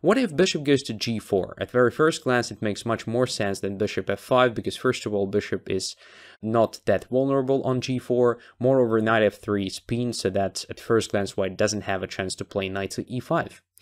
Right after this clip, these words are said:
Well, in this case, rook to e one is still very strong, forcing the king to super ugly position on d eight. But queen to e one is even stronger. So it is check, and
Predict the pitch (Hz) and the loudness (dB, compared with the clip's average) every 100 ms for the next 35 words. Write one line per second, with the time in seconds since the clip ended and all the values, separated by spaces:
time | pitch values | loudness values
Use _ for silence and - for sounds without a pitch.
0 | - - - - 190 202 156 190 - 156 | -20 -20 -20 4 6 6 4 0 2 4
1 | 139 120 - 117 147 - 127 131 120 120 | 4 2 -2 2 2 2 0 0 2 2
2 | 104 95 - 117 95 101 95 92 - - | 2 -2 2 2 4 4 2 2 -4 0
3 | 120 110 123 - 113 - 110 107 110 - | 0 0 -2 0 0 0 -4 -2 -4 -4
4 | 98 - 120 113 - 104 101 95 98 95 | -4 -4 0 0 2 0 2 -2 -2 -6
5 | - 98 98 98 98 92 92 92 _ - | -6 -8 -8 -6 -6 -4 -6 -6 _ -20
6 | - - - 117 - - 160 214 220 135 | -20 -6 4 4 2 -2 4 4 4 2
7 | 95 101 95 92 90 87 - 95 - 113 | 0 -2 -2 -4 -6 -8 -10 -12 -6 -6
8 | 98 95 - 104 104 90 85 _ _ _ | -4 -6 -2 0 2 0 -2 _ _ _
9 | - - 123 117 - 131 127 - - 151 | 0 6 8 8 4 0 0 0 2 4
10 | 123 - _ - - _ - 123 117 113 | 2 -2 _ -20 -20 _ 0 2 4 0
11 | - | -4